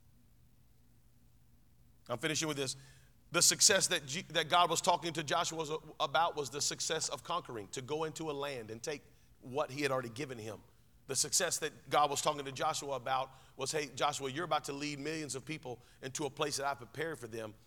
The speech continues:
and get them ready for this next season." That's the success that he's talking to Joshua about. You're gonna have good success. And here's how you have that good success. Not how good you fight.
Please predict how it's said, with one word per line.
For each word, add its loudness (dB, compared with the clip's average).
and -6
get -6
them -4
ready -2
for -10
this -8
next -2
season." -4
That's 2
the -6
success 2
that -6
he's -8
talking -2
to -6
Joshua -4
about. -4
You're -6
gonna -2
have -2
good -4
success. -2
And -2
here's 0
how 4
you -2
have 0
that -6
good -10
success. -2
Not 4
how 6
good -4
you -6
fight. -4